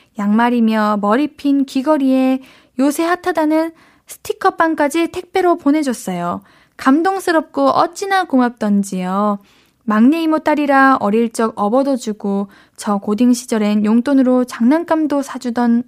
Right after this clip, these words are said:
동생인데 이렇게 커서 성인이 되다니. 앞으로 우리 윤지 꽃길만 걷자. 아,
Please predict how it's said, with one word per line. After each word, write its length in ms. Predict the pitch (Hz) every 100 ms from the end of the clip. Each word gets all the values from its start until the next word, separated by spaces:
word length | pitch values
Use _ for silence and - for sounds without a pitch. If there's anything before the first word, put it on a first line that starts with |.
| _
동생인데 680 | 285 330 349 262 185 170 185 _ _ - _
이렇게 380 | 226 240 240 254
커서 280 | 254 254 254
성인이 400 | - 339 370 349
되다니. 480 | 262 240 220 220 - _ _ _ 196
앞으로 320 | 196 233 233
우리 200 | 226 220
윤지 420 | 226 226 285 330 - _
꽃길만 500 | - 339 370 359 339
걷자. 640 | 269 254 - 269 269 302 392 466 - _ _ _ _ _
아, 100 | -